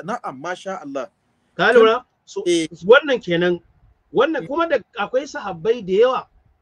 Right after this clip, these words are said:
Speaker 2: da sun san wani abu na ilimi ta hannun manzon Allah sallallahu alaihi wa sallama,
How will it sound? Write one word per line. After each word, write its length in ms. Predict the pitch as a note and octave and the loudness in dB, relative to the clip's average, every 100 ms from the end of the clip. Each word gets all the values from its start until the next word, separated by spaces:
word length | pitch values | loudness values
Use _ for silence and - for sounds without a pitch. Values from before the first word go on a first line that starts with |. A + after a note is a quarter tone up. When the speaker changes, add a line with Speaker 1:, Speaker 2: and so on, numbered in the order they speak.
| _ _ _ _ _ _ _ - | _ _ _ _ _ _ _ -10
Speaker 2:
da 80 | - | -8
sun 240 | A3+ A#3+ | -6 -8
san 240 | A#3+ A#3+ B3 | -6 -4 -2
wani 160 | B3+ | -2
abu 240 | C#4+ F#3+ F#3 | -4 -8 -8
na 100 | G#3 | -8
ilimi 400 | A3+ G#3 F#3 F3+ | -8 -8 -6 -6
ta 80 | G3 | -10
hannun 400 | F#3 G3 G3 G#3 | -12 -10 -8 -8
manzon 360 | G3 D#3+ D#3+ F3 | -6 -6 -8 -8
Allah 320 | F3 F3+ D3+ - _ _ _ | -6 -4 -6 -14 _ _ _
sallallahu 560 | - F#3+ F#3 E3+ F3 E3 | -10 -8 -4 -4 -6 -8
alaihi 240 | D#3+ F3 | -6 -6
wa 80 | D3+ | -8
sallama, 480 | C#3+ E3+ F3+ E3 | -10 -8 -6 -6